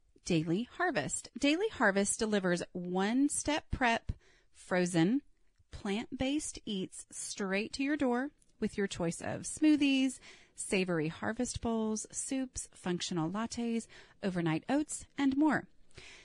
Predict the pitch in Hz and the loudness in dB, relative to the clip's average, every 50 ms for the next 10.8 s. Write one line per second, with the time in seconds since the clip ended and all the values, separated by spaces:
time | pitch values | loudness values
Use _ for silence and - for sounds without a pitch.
0 | - - _ - - - 254 262 277 294 320 302 277 269 240 220 208 208 - - | -20 -20 _ -12 -4 0 0 2 2 2 0 2 4 4 6 6 4 2 0 0
1 | - 214 202 - - - - 180 175 - - 208 175 - 180 165 165 165 165 170 | 0 0 0 -2 -4 -4 -2 -2 -2 0 -2 -4 -2 -2 0 2 4 4 4 4
2 | - - - 247 254 262 240 208 - 160 143 139 147 220 277 - - - - - | 0 -2 -2 0 2 2 2 2 2 -2 0 0 0 -2 -2 -2 -6 -18 -20 -20
3 | - - - - 196 185 180 - - - - 190 185 180 170 - - 254 247 - | -20 -18 -8 -4 -2 0 0 -2 -4 -6 -4 -4 -2 -2 -2 -2 -2 -6 -6 -6
4 | - - 220 214 - - - 262 277 - - - - 214 196 190 190 - - 208 | -6 -4 -4 -4 -4 -4 -4 -4 -4 -4 -4 -2 0 2 2 2 0 -2 -2 0
5 | 196 190 185 185 180 180 208 247 277 - - 226 214 208 202 - 196 185 180 196 | 0 0 2 2 2 2 2 0 -2 0 0 0 0 0 -2 -2 -2 -2 -2 -2
6 | 214 233 - - 240 - - - - 185 175 185 190 196 - - 254 254 - 233 | -2 -4 -4 -4 -6 -6 -6 -4 -2 -2 0 0 -2 -4 -4 -6 -6 -6 -4 -4
7 | 214 208 - - 214 208 214 262 339 - - 466 370 269 254 233 202 180 175 185 | -4 -4 -4 -4 -6 -4 -2 -2 -2 0 2 4 4 6 6 6 4 4 4 2
8 | - - 214 214 208 - - - - - - - - - 233 226 202 185 190 - | 2 0 -2 -2 -4 -4 -6 -6 -6 -6 -6 -6 -8 -8 -6 -4 -2 -2 -2 -2
9 | - - - 196 180 - 160 151 120 80 - - - - - - - - - - | -2 -4 -6 -6 -6 -4 -4 -6 -6 -8 -10 -14 -18 -20 -20 -20 -20 -20 -20 -20
10 | - - - - - _ _ - - - 196 180 165 151 156 151 | -20 -20 -20 -20 -20 _ _ -14 -8 -6 -4 -2 -2 0 -2 -2